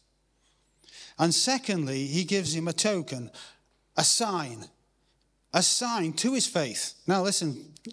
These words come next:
I've read earlier that in Judges, it says that Gideon said, "If I found favor with you," this is Ju-, Judges six seventeen, "If I found favor with you, Lord, show me a sign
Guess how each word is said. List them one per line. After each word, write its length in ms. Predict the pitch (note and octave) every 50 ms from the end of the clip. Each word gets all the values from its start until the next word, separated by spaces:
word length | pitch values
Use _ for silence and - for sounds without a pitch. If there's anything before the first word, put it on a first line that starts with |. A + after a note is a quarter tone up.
| D3+ D3 - _ _ _ _ - _ _ _ _ -
I've 300 | - D#3 E3+ F3 D3+ B2+
read 180 | C#3+ D3+ D3 C#3
earlier 320 | D3 D#3+ D#3+ D#3 D3 C#3 A#2+
that 520 | B2+ C#3 - - - - D3 A#2+ - - - -
in 140 | D#3+ C#3 B2+
Judges, 580 | A2+ D3+ E3+ E3 C#3+ C#3+ B2+ A#2 A#2 - - - - - - - - - - - - - - - - - - - _ _ _ _ _ _
it 140 | - D3+ C#3
says 280 | - - E3+ D#3+ B2+ C#3
that 120 | D3 C#3+
Gideon 640 | B2 F3 G3 F#3 D#3 D3+ C#3 B2 B2+ C#3+ C#3 B2 - - _ - _ _ _ _
said, 240 | - - F3+ E3 D3+
"If 180 | F#3+ G3+ - A3
I 160 | A#3 B3 B3+
found 640 | - - - - A#3 A3+ G#3+ G3+ F#3+ D#3 - - -
favor 580 | C#3+ - - - G3 G#3+ A3 G#3 D#3+ C#3+ C#3
with 240 | B2+ B2+ C3 B2 B2+
you," 200 | B2 A#2+ B2 C#3+
this 240 | D3 - D#3 - D#3
is 80 | C#3+
Ju-, 360 | - - - D3 C#3 - - -
Judges 380 | - D3 D3+ D3 - C#3 A#2+
six 300 | - - D#3+ D3+ - -
seventeen, 440 | - D#3+ C#3+ C#3+ D3 - - D3+ D3
"If 140 | D#3+ - -
I 160 | B3+ C#4+ C4+
found 380 | - - B3 A#3 A3 G#3 E3 -
favor 320 | - G#3+ A#3 B3 G#3 G#3
with 100 | F3+ D3
you, 140 | D3 C#3+ B2+
Lord, 260 | C3 C3 C3+ D3+ D3 - - - - - -
show 380 | - - - A3 A3+ A#3+ B3 A3
me 120 | F3 D#3
a 80 | D#3+ D#3+
sign 600 | D3+ - - G3+ G#3 G3+ F#3+ E3 C#3+ A#2 G2 -